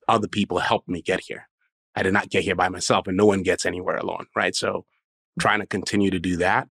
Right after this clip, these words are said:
And then I'd say the third thing is probably just around, like, there is, like, it's going to be challenging at times. And it's important in those moments of challenge to just understand that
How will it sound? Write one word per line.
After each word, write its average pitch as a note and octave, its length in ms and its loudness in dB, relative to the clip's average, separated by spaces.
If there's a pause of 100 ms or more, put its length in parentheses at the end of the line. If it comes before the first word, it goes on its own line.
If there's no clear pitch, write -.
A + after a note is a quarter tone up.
(140)
And B2 140 6
then B2+ 100 6
I'd A#2+ 140 -2
say C3+ 140 6
the A#2+ 120 4
third B2 360 4
thing A2+ 180 4
is G2 120 0
probably G#2+ 340 2
just G2+ 240 -2
around, F#2+ 380 2
like, F#2 220 -4 (680)
there G#2+ 460 6
is, G#2 200 4 (580)
like, A2 180 2
it's G#2 140 -2
going B2 520 6
to G#2 120 0
be F#2 140 -4
challenging F2+ 720 -2
at G2 240 0
times. - 520 -10 (480)
And G#2 140 0
it's G2+ 140 -6
important G#2+ 720 2
in G#2+ 240 6
those G2 260 2
moments F#2+ 360 0
of F2 100 -6
challenge F#2+ 640 -2 (480)
to G#2 100 -2
just F#2+ 180 2
understand F#2 720 0
that E2+ 220 -4